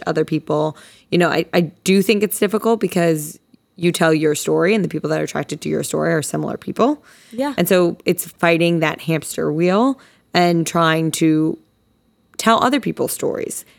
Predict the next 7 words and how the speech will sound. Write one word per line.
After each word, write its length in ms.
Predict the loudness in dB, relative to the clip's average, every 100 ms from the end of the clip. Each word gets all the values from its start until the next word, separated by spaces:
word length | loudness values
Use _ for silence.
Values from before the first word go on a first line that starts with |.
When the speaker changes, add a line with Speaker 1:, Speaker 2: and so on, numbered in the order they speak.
| -4
Speaker 1:
and 240 | 2 2
reach 320 | 2 0 -2 -4
people 400 | -2 2 2 2
of 300 | 2 2 0
different 340 | 0 0 0
demographics. 840 | 0 -2 -2 -4 -2 -6 -6 -10 -2
Um, 360 | -2 0 -4